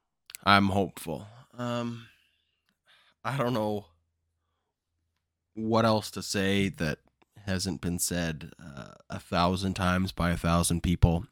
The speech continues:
in a thousand places, but, uh, I just, I guess it's either he has a bounce back season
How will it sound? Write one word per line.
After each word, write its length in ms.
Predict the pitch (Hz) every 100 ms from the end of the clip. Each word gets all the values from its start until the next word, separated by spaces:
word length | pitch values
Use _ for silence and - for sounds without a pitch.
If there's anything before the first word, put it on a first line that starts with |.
| _ _
in 80 | 95
a 60 |
thousand 420 | 82 87 85 87
places, 500 | 82 85 82 90 90
but, 340 | 107 - 80 - _ _ _ _ _ _ -
uh, 560 | 92 90 87 85 71 52 _ _ _ _ _ _ _ _ _ _ -
I 120 | 104
just, 440 | 101 107 98 - _ _ _ _ _ _ _ _ _ _ _ _ _ _ - 139 131 -
I 120 | 110
guess 320 | 156 254 -
it's 280 | 151 - -
either 680 | - 160 147 131 117 107 95 - _ _ _ _ _ _ _ _ _ _ -
he 100 | 113
has 280 | 107 117 131
a 40 |
bounce 280 | 104 95 -
back 280 | 92 87 -
season 500 | 92 82 73 76